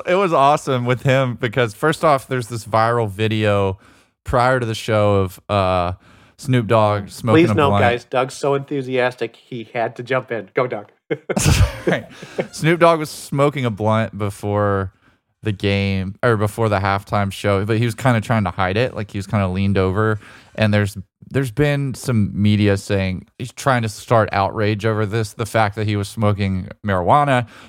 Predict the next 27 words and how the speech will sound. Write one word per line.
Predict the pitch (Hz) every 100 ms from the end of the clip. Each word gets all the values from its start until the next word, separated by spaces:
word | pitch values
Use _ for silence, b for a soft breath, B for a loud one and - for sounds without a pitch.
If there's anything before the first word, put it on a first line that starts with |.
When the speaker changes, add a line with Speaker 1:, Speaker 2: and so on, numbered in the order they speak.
| B
Speaker 1:
which, | 120 135
of | -
course, | 131 120
in | 123
California | 117 110 113 107 104
is | 92 95 101
legal, | 113 101 101 98 98 B B B -
and | 107 98
his, | 107 95 -
it's | 113
kind | - 131 113
of | 101
turned | 113 101
into | 98 - 101
a |
left | 95 95 98
versus | 95 92 92 87
right | 92 92 90
thing, | - 98 92
as | 95 101 104
everything | 95 95 - 95 90
does. | - 101 98 98 - B B
But | 165
yeah, | 190 135
seeing | - 180 190
Snoop | - 135 139
Dogg, | - 143 147 135